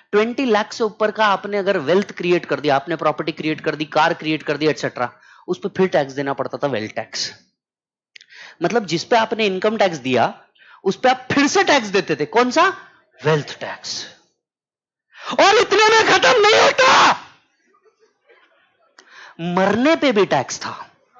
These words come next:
शौक लगा? आजा, बताता हूं, सुन, मरने पे भी टैक्स था। एस्टेट ड्यूटी,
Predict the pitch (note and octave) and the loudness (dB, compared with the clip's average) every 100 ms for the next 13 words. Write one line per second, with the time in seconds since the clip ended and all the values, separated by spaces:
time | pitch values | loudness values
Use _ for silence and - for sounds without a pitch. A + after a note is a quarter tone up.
0 | - - E4 - - - - - - - | -20 -20 -20 -20 -20 -20 -20 -20 -20 -20
1 | - - - _ - - D3+ G3+ G3 G4 | -20 -20 -20 _ -4 -2 0 2 2 4
2 | G4+ - - - - - - - - - | 4 2 -16 -20 -18 -16 -14 -14 -16 -16
3 | - - _ _ _ _ _ _ _ _ | -18 -20 _ _ _ _ _ _ _ _
4 | _ - C3 F3 A#2 - _ - C#3+ - | _ -2 -2 -2 -10 -14 _ -4 -2 0
5 | B2+ C3+ B2 A2+ - E3 E3 A#2+ - - | -2 -2 -6 -8 -6 -4 -4 -8 -18 -20
6 | - - D3+ D3+ D#3+ D#3 D#3+ F#3+ G#3 F3+ | -20 -14 -10 -4 0 0 0 0 0 0
7 | E3 D3 B2 - - A#2 A2+ - - _ | -2 -2 -4 -4 -4 -2 -4 -10 -20 _
8 | D3 D3 - - D#3+ D#3+ E3 C3 C3 A#2+ | -2 -2 -6 -2 -2 0 -4 -6 -4 -4
9 | - A#2 | -6 -10